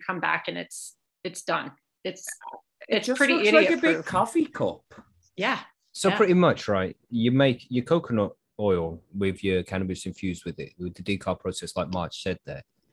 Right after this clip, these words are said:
Speaker 3: And then
Speaker 1: Yeah.
Speaker 3: you can use that and put it in cakes,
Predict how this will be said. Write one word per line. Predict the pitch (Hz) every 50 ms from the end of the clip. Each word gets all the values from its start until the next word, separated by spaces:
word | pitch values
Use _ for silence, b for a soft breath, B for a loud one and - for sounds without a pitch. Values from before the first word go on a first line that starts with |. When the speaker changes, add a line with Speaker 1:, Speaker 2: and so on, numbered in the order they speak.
| _ _ _ _
Speaker 3:
And | - 127
then | 131
Speaker 1:
Yeah. | 143
Speaker 3:
you | 139
can | 135 123
use | 139 175 170 -
that | 131 110 92
and | 104 92
put | - 117 107 98
it | 95 -
in | 92 98 95 92 90 87 82 - - -
cakes, | - - 104 101 - - - - -